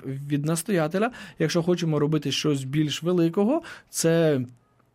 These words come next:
від єпископа ординарія конкретної дієцезії. І для того отак хоче церква, значить, так хоче Господь, щоб ми, будучи мирянами,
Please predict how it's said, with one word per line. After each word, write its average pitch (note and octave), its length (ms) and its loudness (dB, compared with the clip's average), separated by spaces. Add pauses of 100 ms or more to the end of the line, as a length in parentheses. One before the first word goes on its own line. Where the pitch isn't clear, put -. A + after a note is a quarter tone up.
(300)
від C#3 260 2
єпископа D3 520 0
ординарія C#3 680 -2
конкретної B2+ 560 -4
дієцезії. A2+ 640 -4 (380)
І E3+ 60 -4
для F3+ 120 2
того G3+ 400 2
отак E3+ 380 0
хоче E3 680 0
церква, F#3+ 800 -2
значить, D3 380 -4
так D3+ 180 -2
хоче C#3+ 240 -4
Господь, F#3 500 -4 (220)
щоб E3 300 -2
ми, A3+ 220 4 (1120)
будучи C3+ 480 0
мирянами, D#3+ 520 0